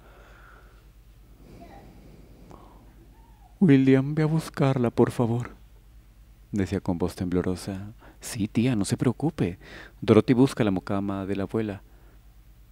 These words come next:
Marcos, Jaime, llévenla a su alcoba,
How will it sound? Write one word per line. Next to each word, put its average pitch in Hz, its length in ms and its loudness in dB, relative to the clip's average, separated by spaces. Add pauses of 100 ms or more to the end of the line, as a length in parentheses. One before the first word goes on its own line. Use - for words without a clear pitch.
(220)
Marcos, 120 680 2 (260)
Jaime, 127 460 2
llévenla 101 840 0
a 98 40 -4
su 104 160 0
alcoba, 98 540 -4